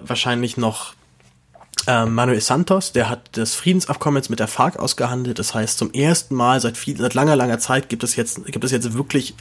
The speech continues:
einheitlichen Frieden in dem Land, was man auch nicht so richtig sagen kann, weil es immer noch Teile gibt im Land, wo gekämpft wird oder die immer noch, äh, Guerilla-Gebiet sind.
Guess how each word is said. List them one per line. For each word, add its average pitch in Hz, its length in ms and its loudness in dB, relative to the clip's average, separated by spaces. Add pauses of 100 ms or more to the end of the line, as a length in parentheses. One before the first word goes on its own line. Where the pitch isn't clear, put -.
einheitlichen 135 500 0
Frieden 180 380 4
in 143 80 2
dem 151 140 2
Land, 139 240 2 (500)
was - 180 -2
man 127 160 2
auch 165 160 4
nicht 170 120 0
so 151 60 -2
richtig 147 280 0
sagen 135 260 4
kann, 135 200 -2
weil 120 80 2
es 117 100 -4
immer 190 320 6
noch 156 140 2
Teile 147 320 2
gibt 147 240 -2
im 139 220 0
Land, 135 280 2
wo 135 120 2
gekämpft 135 480 -2
wird 139 120 2
oder 123 180 0
die 120 140 0
immer 131 160 0
noch, 127 240 -2
äh, 127 260 -2
Guerilla-Gebiet 135 640 2
sind. 135 300 0